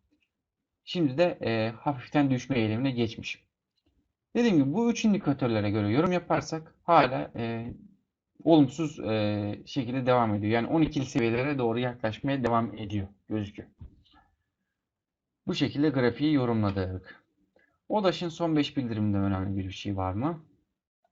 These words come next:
Sürdürülebilirlik uyum raporu var. İki bin yirmi iki yılının, e,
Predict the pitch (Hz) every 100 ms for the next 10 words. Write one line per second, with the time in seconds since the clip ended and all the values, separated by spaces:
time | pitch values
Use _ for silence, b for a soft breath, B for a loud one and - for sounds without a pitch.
0 | _ _ _ _ _ _ - 156 147 127
1 | 120 104 107 101 98 98 98 - 110 101
2 | 95 98 98 107 113 135 131 - 110 107
3 | 104 101 - 107 101 110 151 156 - _
4 | _ _ _ _ -